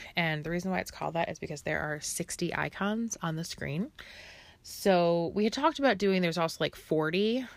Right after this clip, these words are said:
TouchChat forty. And the reason why we did the sixty was because we, we know that he's good at, like, scanning. When he had his pecs book, he was really good at, you know, looking through all the pages to find the, the, the right icon that he wanted.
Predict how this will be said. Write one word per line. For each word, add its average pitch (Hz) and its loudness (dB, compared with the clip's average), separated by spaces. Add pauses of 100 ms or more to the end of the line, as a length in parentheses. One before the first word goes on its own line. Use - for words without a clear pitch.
(120)
TouchChat - -4
forty. 165 -4
And 165 -6
the 180 0
reason 254 2
why 214 4
we 170 -2
did 151 0
the 175 -4
sixty 190 0
was 156 -4
because 156 -6
we, 151 -4 (160)
we 165 -4
know 165 -2
that 170 0
he's 165 -4
good 151 -4
at, - -4
like, - -8
scanning. 147 -4 (160)
When 156 -6
he 151 -4
had 151 -4
his 156 -6
pecs - -8
book, 170 -4
he 156 -6
was 147 -6
really 151 -6
good 143 -4
at, - -6 (680)
you 170 -4
know, 156 0
looking 156 -2
through 147 -2
all 151 0
the - -2
pages 196 2
to - -10
find 147 -2
the, 139 0 (100)
the, - -6 (180)
the 156 -4
right 147 -2
icon 185 0
that 175 2
he 180 0
wanted. 160 -2